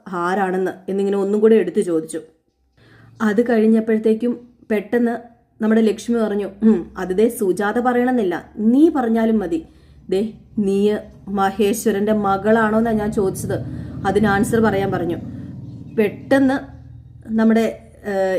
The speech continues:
എന്താ പറയുക, സുജാതയും മകളും ഒരു നിമിഷം കൊണ്ട് മിണ്ടാതെ ഇങ്ങനെ ഇരിക്കുകയാണ്. അപ്പം കാലി തുള്ളി ലക്ഷ്മി പറഞ്ഞു, "എനിക്കിപ്പം തന്നെ മറുപടി കിട്ടണം" എന്ന് പറഞ്ഞപ്പോഴത്തേക്കും തന്നെ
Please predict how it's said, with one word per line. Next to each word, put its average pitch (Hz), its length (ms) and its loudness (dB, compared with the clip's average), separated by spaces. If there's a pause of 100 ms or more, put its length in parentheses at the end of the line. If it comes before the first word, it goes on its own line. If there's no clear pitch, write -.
എന്താ 202 160 -2
പറയുക, 202 480 -2
സുജാതയും 220 600 2
മകളും 208 360 0 (360)
ഒരു 254 200 2
നിമിഷം 247 360 0
കൊണ്ട് 226 320 -2
മിണ്ടാതെ 208 460 0
ഇങ്ങനെ 220 200 2
ഇരിക്കുകയാണ്. 180 380 -4 (560)
അപ്പം 214 340 -6
കാലി 190 360 0
തുള്ളി 226 300 2
ലക്ഷ്മി 226 400 -2
പറഞ്ഞു, 226 300 0
"എനിക്കിപ്പം 226 920 -2
തന്നെ 240 140 2
മറുപടി 226 420 2
കിട്ടണം" 226 440 0
എന്ന് 220 140 4
പറഞ്ഞപ്പോഴത്തേക്കും 220 1000 0
തന്നെ 202 220 -2